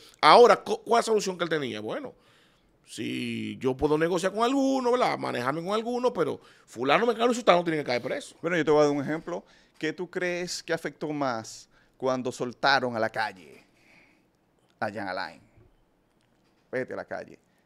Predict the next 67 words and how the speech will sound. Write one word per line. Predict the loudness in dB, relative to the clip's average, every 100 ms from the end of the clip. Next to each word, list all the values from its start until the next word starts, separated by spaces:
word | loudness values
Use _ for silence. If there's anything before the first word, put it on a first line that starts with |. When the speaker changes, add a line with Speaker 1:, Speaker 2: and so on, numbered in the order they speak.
| _
Speaker 2:
Y | -8
Jean | -6 -4
Alain | -2 0 -2
empezó | -4 -4 -4 -2
de | 2
una | 4
vez | 6
a | 4
coger | 2 0
cámara, | 4 4 4 2 2
a | 4
dar | 4
declaraciones, | 4 2 0 4 6
Speaker 1:
No, | 6
pero | 6
eso | 4
Jean | 4 6
Speaker 2:
y |
Speaker 1:
Alain | 8 10
Speaker 2:
hacer, | 10 8
Speaker 1:
que, | 6 6
que | 6
Speaker 2:
y |
Speaker 1:
metió | 6
Speaker 2:
hacer | 8 8
Speaker 1:
la | 8
Speaker 2:
que | 10
Speaker 1:
pata. | 8 8
Speaker 2:
yo, | 2 0 -2
eh, | 2 4
yo, | 4
eh, | 6 6 6 6 4 2
canal | 2 2 2
de | 2
YouTube, | 0 0 2
y | 2
vaina, | 2 2
la | 0
gente, | 0 -4 -4 -6 -16 _
¿qué | -8 -8
tú | -6
crees? | -4 -4 -6 _ _ _ _ _ -20
Sí. | -10 -6 -6 -10 _ _ _ _ _ _ -14 2
Speaker 1:
Se | 8
Speaker 2:
Nueva-, | 10 12 12
Speaker 1:
acuerda, | 12
¿no? |
Sí, | 8
se | 10
Speaker 2:
nuevamente | 12 12 12 12 8 8
el | 8
Speaker 1:
renueva | 10 12
el |
Speaker 2:
P | 12
L | 12
D, | 10 8
Speaker 1:
odio | 6
con |
el |
Speaker 2:
estos |
Speaker 1:
P |
L |
D, | 4
Speaker 2:
malditos | 6 8 8 8
Speaker 1:
sí, |
sí. | 6
Speaker 2:
ladrones. | 4 6 6 4